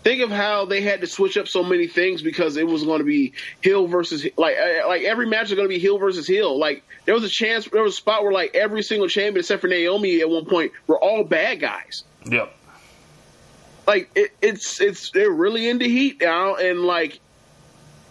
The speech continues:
Speaker 1: the, the show suffers the fact that, like, the babyface are supposed to be the protagonists of the show. You're supposed to live and die with, with, uh, everything, every, every up and down. But, like, when they're so weak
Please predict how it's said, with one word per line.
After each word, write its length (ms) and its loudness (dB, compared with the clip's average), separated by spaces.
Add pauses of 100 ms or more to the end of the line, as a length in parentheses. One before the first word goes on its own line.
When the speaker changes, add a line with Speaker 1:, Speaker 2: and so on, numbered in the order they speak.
(160)
Speaker 1:
the, 140 4
the 180 -4
show 300 0
suffers 400 -2
the 80 0
fact 260 -2
that, 80 0
like, 340 0 (1000)
the 80 6
babyface 600 0
are 40 -2
supposed 260 2
to 40 -8
be 60 -2
the 60 -6
protagonists 560 0
of 60 0
the 80 0
show. 220 2
You're 100 4
supposed 200 2
to 60 2
live 160 4
and 140 -2
die 240 2
with, 320 -2 (140)
with, 380 0
uh, 460 2
everything, 460 2
every, 440 -2 (340)
every 240 2
up 100 -4
and 100 -2
down. 540 2 (540)
But, 300 0 (420)
like, 460 0 (380)
when 320 2
they're 160 0
so 340 0
weak 600 0